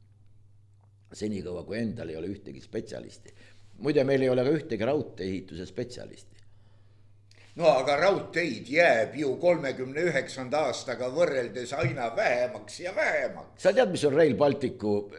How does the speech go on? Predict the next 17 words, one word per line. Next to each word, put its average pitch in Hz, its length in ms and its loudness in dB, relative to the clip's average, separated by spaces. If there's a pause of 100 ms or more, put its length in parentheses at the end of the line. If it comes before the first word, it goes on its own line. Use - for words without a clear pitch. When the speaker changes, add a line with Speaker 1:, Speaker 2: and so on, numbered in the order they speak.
Speaker 1:
meetri 117 440 2
hind 95 240 -4
või? 69 140 -12 (340)
Speaker 2:
Ei 110 220 -8
tea. 78 180 -8 (120)
Speaker 1:
Aga 90 200 -6
ma 117 140 2
võin 147 180 4
sulle 208 220 4
öelda 110 180 0
praeguse 104 580 6
seisuga. 80 540 -10 (640)
Kaksteist - 640 -2 (280)
tuhat - 520 -4 (300)
ruutmeeter. - 720 -4 (1000)
Speaker 2:
No 90 840 0
selle 98 540 -2